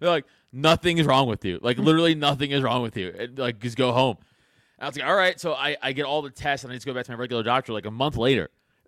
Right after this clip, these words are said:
And I was like, he, he's like, "I read all the tests." He's like, uh, "Yeah." He's like, "I don't know." He's like, "They don't know." He's like, "You smoke weed, like, a lot."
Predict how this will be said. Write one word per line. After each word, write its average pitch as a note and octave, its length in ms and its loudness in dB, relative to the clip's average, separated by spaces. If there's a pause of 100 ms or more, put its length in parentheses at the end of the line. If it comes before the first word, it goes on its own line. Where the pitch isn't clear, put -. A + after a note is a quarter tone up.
(140)
And C#3 360 -6
I C#3+ 100 -4
was C#3 140 -4
like, B2 360 -6
he, C3 260 -8
he's C#3 100 -6
like, C3+ 100 -4
"I D#3 40 0
read A3 160 2
all C#4+ 140 2
the A#2 40 -18
tests." F3 440 0 (120)
He's C3+ 240 -4
like, A#2 300 -2
uh, G2 600 0 (280)
"Yeah." D#3+ 360 2
He's A2 120 -10
like, A2+ 140 -6
"I - 20 0
don't G3 160 2
know." E3 300 4 (100)
He's B2 120 -6
like, G#2 80 -8
"They C3 100 0
don't F#3 180 4
know." D3+ 300 2 (380)
He's D3 120 -2
like, C#3 100 2
"You D#3 180 -2
smoke G#3+ 280 0
weed, E3+ 380 0
like, B2 220 -4
a B2 100 -4
lot." B2+ 360 2